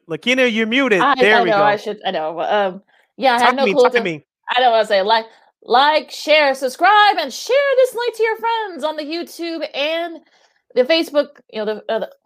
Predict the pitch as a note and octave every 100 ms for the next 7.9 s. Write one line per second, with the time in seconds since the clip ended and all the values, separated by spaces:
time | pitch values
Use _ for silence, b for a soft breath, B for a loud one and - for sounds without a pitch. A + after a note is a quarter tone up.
0 | _ _ _ _ _ _ _ _ A3 C#4+
1 | C#4+ B3 A#3+ A3 G3 F#3 G#3 G3 F#3+ F#3
2 | A#3 G#3 G#3+ G#3+ G#3 G3 b _ - D4
3 | C#4 C4 A#3 A3 B3+ G#3 G3+ F#3+ G3 F#3+
4 | F#3 D4 F4+ F#4+ G4+ A#4+ B4+ B4+ C5 B4
5 | B4+ B4 A#4 B4+ B4 A#4 A#4 B4 G4+ -
6 | A#4+ B4 A4 D4 G#4 A#4+ A#4 C4+ F#3 B3+
7 | C4+ G4 A4+ D4+ C4 A4 G4 G#3